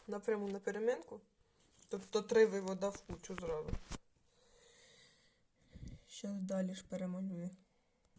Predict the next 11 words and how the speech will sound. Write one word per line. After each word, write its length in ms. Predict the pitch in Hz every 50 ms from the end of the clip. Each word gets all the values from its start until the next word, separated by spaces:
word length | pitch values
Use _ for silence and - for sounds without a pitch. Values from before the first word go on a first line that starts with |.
| - - - - - - - - - - - _ - -
Ну, 260 | 392 392 320 240 226 - - - - - - - - - - -
намальовано 440 | 226 233 240 240 240 233 226 220 220
на 80 | 220 220
швидку 420 | 220 - 220 220 220 - - -
руку, 260 | 262 320 330 320 269
щоб, 200 | 233 - - 202 - - - - - - - - _ _ - - - - - - - - - - - - - -
тобто, 240 | - 226 220 - 247
дивіться, 540 | 233 226 240 233 226 220 214 - - 196 190 - - - - - - - - - - - - -
якраз 300 | - 214 - 226 226 226
таки, 300 | - - - 226 220 - - - - - - - - _ _ _ - - _ _ _ - 240 220 - _ _ - - -
типа, 240 | - 220 - 214 202